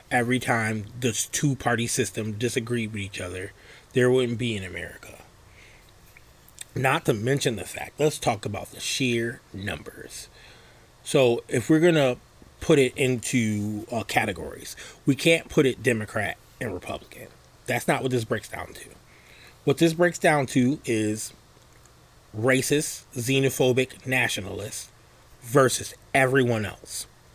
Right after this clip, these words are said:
That's what it breaks down to. It's not a black and white issue. It's xenophobes versus everything else.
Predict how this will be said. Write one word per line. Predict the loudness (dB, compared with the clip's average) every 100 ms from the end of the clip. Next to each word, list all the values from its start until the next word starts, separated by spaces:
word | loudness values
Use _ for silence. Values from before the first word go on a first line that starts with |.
| -20 -20 -18 0
That's | 2 2
what | 2
it |
breaks | 2 0
down | -8 -12
to. | -18 -20 -20 -20 -20 -20
It's | -8 0
not | 2
a |
black | 4 2 2
and | -2
white | -2 -4
issue. | -8 -10 -18 -20 -20 -20 -20 -20 -20 -20 -20 -20 -20 -20 -20 -20 -20 -20 -20 -20 0
It's | 2 4
xenophobes | 4 4 4 4 4 4 0 -8 -14 -20 -20 -20 -20 -20 -10
versus | -2 -2 -2 -4 2
everything | 2 4 0 2 -4 -4
else. | -12 -14 -12 -12